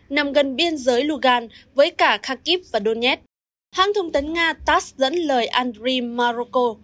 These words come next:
cựu chỉ huy hoặc chỉ huy dự bị tại Lugansk cho biết, Makivka là khu định cư lớn cuối cùng do Ukraine nắm giữ trong khu vực. Việc Moscow giành quyền kiểm soát toàn bộ khu vực không còn xa nữa,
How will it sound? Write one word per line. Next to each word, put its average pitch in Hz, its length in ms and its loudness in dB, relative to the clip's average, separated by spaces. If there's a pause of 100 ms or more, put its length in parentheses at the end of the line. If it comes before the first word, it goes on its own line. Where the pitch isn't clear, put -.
(260)
cựu 339 140 0
chỉ 285 140 -4
huy 330 260 -2
hoặc 262 260 -2 (120)
chỉ 247 180 -4
huy 277 200 -6
dự 254 180 2
bị 240 320 -6
tại 247 180 0
Lugansk 247 440 0
cho 233 140 -4
biết, 269 220 0 (460)
Makivka 330 540 2
là 247 140 2
khu 294 180 -6
định 254 260 -4
cư 294 140 -2
lớn 254 360 2
cuối 262 260 2
cùng 254 260 -2
do 262 160 0 (120)
Ukraine 247 540 0
nắm 233 260 -4
giữ 320 240 -2
trong 302 180 -2
khu 262 120 -2
vực. 220 200 -2 (380)
Việc 311 180 0
Moscow 311 500 2
giành 254 240 -6
quyền 262 200 0
kiểm 247 240 0
soát 392 260 0
toàn 247 140 -2
bộ 240 140 -2
khu 285 160 -4
vực 240 200 -2
không 294 220 -6
còn 240 180 -4
xa 240 200 -2
nữa, 247 280 2